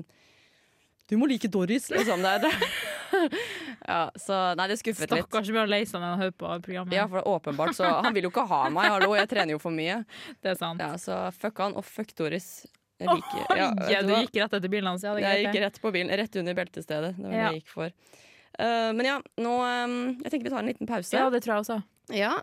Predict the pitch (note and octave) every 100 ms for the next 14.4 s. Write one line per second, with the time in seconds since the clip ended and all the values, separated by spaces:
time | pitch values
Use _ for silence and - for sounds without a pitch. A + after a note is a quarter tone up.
0 | - - D4 D4+ D4 D4 D4+ D4 C4+ C#4+
1 | D4+ C#4 - - - A3+ A#3 A#3 A3 F#3+
2 | F#3 F#3+ G3 E3+ D#3 D#3+ G#3 A#3 A3 -
3 | C#4 A3+ G#3+ G#3 G3 - F4+ - D#4 C4+
4 | C#4+ - B3+ B3 B3 A3 B3+ G3 G#3 F3
5 | - D4+ A#3+ A#3 E3 C#3 - D#3 - E3+
6 | E3 E3 D#3+ D#3+ E3+ E3+ D#3+ - D#3 -
7 | B3+ G#3 G#3 G#3+ A3 G#3+ G#3+ F#3 A4 A#3
8 | - G#3+ G#3+ - A3 A3 B3 A3+ G3+ G3+
9 | G#3 G#3 G#3+ G#3+ B3+ A3+ A#3+ A4+ - C#4+
10 | C#4 A#3 A#3+ A#3+ - A#3 A#3 A3 G#3+ A3+
11 | D4 - G#3+ A3 - G#3+ - _ - -
12 | - _ - - - A3 A3+ A3 G3+ G3
13 | A3+ - F#3+ F3+ - - G#3+ A#3+ - F3+
14 | E3+ E3+ F#3+